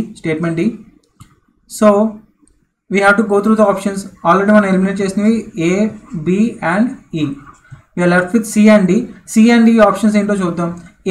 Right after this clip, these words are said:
ఏఎఫ్, ఏఎఫ్ చూస్తే కనుక, as the recession caused by the coronavirus deepens and government spending on healthcare and economic aid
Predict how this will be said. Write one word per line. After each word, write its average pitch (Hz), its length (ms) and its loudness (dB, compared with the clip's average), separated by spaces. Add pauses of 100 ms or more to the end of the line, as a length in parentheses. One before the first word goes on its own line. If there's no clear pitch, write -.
ఏఎఫ్, 226 280 2 (1400)
ఏఎఫ్ 220 240 2
చూస్తే 208 320 0
కనుక, 180 240 0 (640)
as 220 160 6
the 240 140 4
recession 220 320 2 (100)
caused 185 300 0
by 180 180 2
the 208 60 4 (100)
coronavirus 175 600 0 (640)
deepens 220 420 2 (160)
and 175 120 0 (200)
government 190 440 2
spending 185 380 -4 (220)
on 185 80 0 (400)
healthcare 175 500 0
and 185 140 0
economic 180 360 -2 (100)
aid 180 100 -2